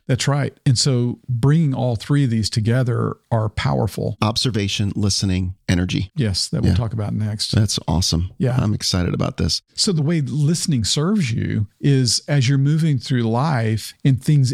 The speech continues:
Speaker 1: impact you, you wanna ask the question, "What am I hearing? And what does that mean to me?" 'Cause it may be a disruptive thing. It may not actually fit.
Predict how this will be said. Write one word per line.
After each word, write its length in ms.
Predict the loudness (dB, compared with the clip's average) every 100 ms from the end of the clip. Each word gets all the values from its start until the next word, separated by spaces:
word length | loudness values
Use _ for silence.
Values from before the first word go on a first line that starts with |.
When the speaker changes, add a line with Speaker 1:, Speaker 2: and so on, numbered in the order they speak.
| 0
Speaker 1:
impact 680 | 2 2 2 0 0 -2 0
you, 340 | 2 2 0 2
you 160 | 2 4
wanna 160 | 4
ask 340 | 2 2 2 0
the 100 | -2
question, 600 | 0 0 2 2 2 2
"What 140 | 2
am 80 | 2
I 80 | 0
hearing? 540 | 0 0 0 -2 -4 -6 -2
And 300 | 2 4 4
what 100 | 4
does 100 | 4 2
that 120 | 2
mean 400 | 2 4 2 0 -4
to 140 | -2 0
me?" 320 | 2 0 0
'Cause 140 | 2 2
it 60 |
may 180 | 2 2
be 180 | 2 0
a 60 | 0
disruptive 640 | 0 2 0 0 -2 0
thing. 200 | 0 2
It 40 |
may 120 | 2
not 200 | 0 -2 _ -4
actually 240 | 0 0
fit. 420 | -2 0 -2 -2